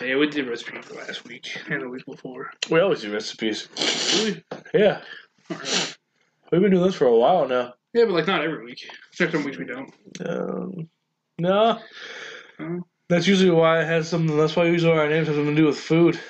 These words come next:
Speaker 1: Nah. There's, there's been a week or two that we haven't done one, I promise.
Speaker 2: I don't know, man.
Speaker 1: Yeah.
Speaker 2: I feel like we've been doing them for a while.
Speaker 1: For a while, but it doesn't mean we do 'em every week.
Speaker 2: We do 'em a lot.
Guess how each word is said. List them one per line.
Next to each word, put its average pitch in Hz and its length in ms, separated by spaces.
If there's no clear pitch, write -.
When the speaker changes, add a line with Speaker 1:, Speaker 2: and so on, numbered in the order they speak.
Speaker 1:
Nah. 123 80
There's, 147 160
there's 147 220
been 147 200
a 143 40
week 147 220
or 135 200
two 143 160
that 135 80
we 143 120
haven't 127 260
done 127 200
one, 123 160
I - 60
promise. - 440
Speaker 2:
I 107 140
don't 120 300
know, 104 60
man. 101 80
Speaker 1:
Yeah. 131 260
Speaker 2:
I - 80
feel 165 140
like 156 120
we've 151 120
been 147 180
doing 165 200
them 139 100
for 123 140
a 117 80
while. 123 320
Speaker 1:
For - 400
a 151 60
while, 175 220
but 147 80
it - 40
doesn't 151 180
mean 131 60
we 139 60
do 135 100
'em 120 140
every 123 100
week. - 140
Speaker 2:
We 156 80
do 202 180
'em 190 100
a 156 80
lot. 135 400